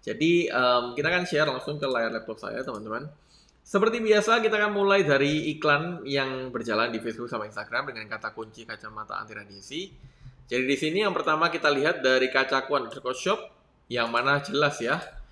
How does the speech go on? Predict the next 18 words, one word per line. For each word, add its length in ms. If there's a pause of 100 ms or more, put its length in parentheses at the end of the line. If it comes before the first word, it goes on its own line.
(180)
untuk 240
judulnya 480
dia 160
menggunakan 480
benefit 400
headline, 480
judul 320
yang 160
mengedepankan 640
manfaat 560
yang 160
audiens 480
bakal 160
dapatkan. 480 (480)
Beli 160
satu 240
gratis 240
satu, 240